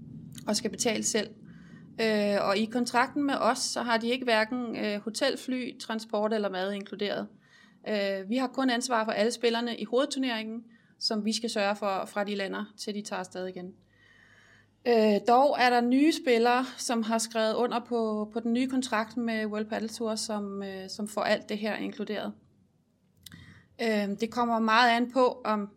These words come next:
man er den bedste i sit land, eller, øh, om man er nummer tredive i Spanien. Øh, for eksempel så lever Daniel Windal jo som professionel spiller, hvor der er spillere, som,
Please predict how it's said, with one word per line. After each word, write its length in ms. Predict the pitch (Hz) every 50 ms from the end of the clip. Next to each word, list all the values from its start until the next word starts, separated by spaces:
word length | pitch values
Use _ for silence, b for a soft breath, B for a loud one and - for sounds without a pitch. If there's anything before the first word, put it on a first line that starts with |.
| _ _ _ _ _ _ -
man 260 | - 214 214 208 202 202
er 60 | 196
den 120 | 202 202
bedste 380 | - 233 240 240 240 - 269 247
i 120 | - 220
sit 200 | 208 - 220 208
land, 180 | 240 262 311 311 - -
eller, 240 | 226 226 214 208 202
øh, 240 | 196 - 202 196 190 -
om 160 | 190 190 190 196
man 280 | 196 190 196 190 190
er 80 | 196 190
nummer 260 | 190 190 185 185 180
tredive 500 | 180 - - 165 175 185 185 208 202 196
i 100 | - -
Spanien. 580 | - - - 185 - - - - - - B B B B B B B B B B B -
Øh, 320 | 208 202 196 196 190 190 190
for 100 | - 208
eksempel 360 | 202 - 240 214 - 208 214
så 120 | 208 233
lever 260 | 220 208 214 214 220 220
Daniel 360 | 220 214 196 190 190 185 185
Windal 400 | 202 214 233 233 247 208 - -
jo 120 | 196 196
som 280 | 190 - - 190 190 185 -
professionel 440 | 202 - 208 202 - 220 208 185
spiller, 360 | - - - 196 185 190 196 196
hvor 200 | 196 190 185 185
der 120 | 185 190
er 100 | 185 180
spillere, 440 | 180 - - 202 196 196 214 208 202
som, 260 | - - 202 190